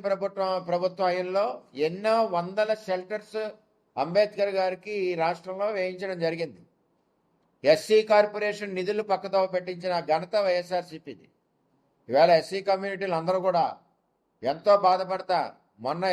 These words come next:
ఎలక్షన్లో చంద్రబాబు నాయుడు గారికి మద్దతు క-, పలికారు కూటమి ప్రభుత్వాన్ని. కారణం ఏంటి? వారికి రావాల్సిన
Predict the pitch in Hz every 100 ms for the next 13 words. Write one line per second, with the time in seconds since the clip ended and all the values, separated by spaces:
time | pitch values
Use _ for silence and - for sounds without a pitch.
0 | 180 185 - 196 196 160 117 - _ _
1 | _ _ _ _ _ 147 175 190 190 185
2 | 185 180 175 175 170 160 151 151 147 139
3 | 123 127 - 139 135 139 117 139 147 139
4 | 123 113 110 95 82 _ _ 139 185 190
5 | 202 196 185 190 185 _ _ _ _ _
6 | - 143 175 170 170 156 165 190 196 190